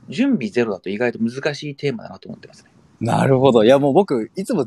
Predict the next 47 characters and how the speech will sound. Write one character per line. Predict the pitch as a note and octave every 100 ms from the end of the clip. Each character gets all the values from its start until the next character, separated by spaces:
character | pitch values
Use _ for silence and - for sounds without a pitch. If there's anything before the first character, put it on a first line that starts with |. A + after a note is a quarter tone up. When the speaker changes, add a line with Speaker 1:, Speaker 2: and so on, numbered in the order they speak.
| -
Speaker 2:
全 | A3+
部 | F#3
即 | - -
興 | D#3
で | E3
や | -
っ | A#2
て |
る | D3+ G3+
ん |
で、 | - - -
<laughs> |
な | A2+
ん | A#2
か、 | - - _ _
そ | - - - E3+
の | F#3+
時 | A3 - C3
の |
生 | G2+ B2 C#3+
感 | - C3 G2
み | G#2
た | -
い |
な | -
の |
で。 | G#3
Speaker 1:
そ |
れ | A#3+
は | A#3
逆 | F#3 - A#3+
に | A#3+ B3 A#3
ヒ | -
デ | -
さ | D#3+
ん |
の | A2+
対 | - G#3 A#3+
応 | A#3+
力 | D#3 B2
が | A2+
す | -
ご | C#3 B2+
い |
な | A#2+
っ |
て | -